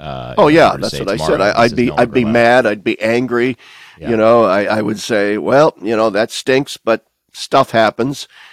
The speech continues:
Speaker 2: and
Speaker 1: Yeah.
Speaker 2: it's, you know, time to move on, and, uh, maybe the next Pope will change this."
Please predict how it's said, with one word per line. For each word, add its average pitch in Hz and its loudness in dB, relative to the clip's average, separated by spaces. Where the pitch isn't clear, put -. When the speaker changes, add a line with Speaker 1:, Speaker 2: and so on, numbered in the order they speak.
Speaker 2:
and 107 0
Speaker 1:
Yeah. 120 2
Speaker 2:
it's, - -8
you 135 -2
know, 107 -2
time 120 0
to 135 -2
move 135 0
on, 110 2
and, 104 -2
uh, 110 2
maybe 120 0
the 120 0
next 120 0
Pope 123 0
will 107 0
change 90 -6
this." - -18